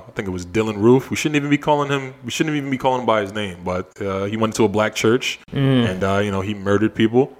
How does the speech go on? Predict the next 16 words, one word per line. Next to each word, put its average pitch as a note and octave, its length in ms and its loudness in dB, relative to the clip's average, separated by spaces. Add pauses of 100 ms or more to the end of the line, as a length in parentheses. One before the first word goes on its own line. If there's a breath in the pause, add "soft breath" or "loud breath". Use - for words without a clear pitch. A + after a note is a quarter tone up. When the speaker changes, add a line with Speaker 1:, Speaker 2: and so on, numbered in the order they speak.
Speaker 1:
and F#2 100 -8
then G2 80 -4
they G#2 60 -6
took - 100 0
him C3 80 0
to C#3 60 0
Burger C#3+ 300 2
King, E2 60 -16 (400)
right? D3+ 200 2 (260)
Speaker 2:
Yeah. G#2+ 220 2 (100)
Speaker 1:
We G3 80 -4
shouldn't F#3 260 -4
know D3+ 120 -4
that B2 180 0
guy's G2+ 260 0
name. F2+ 200 -6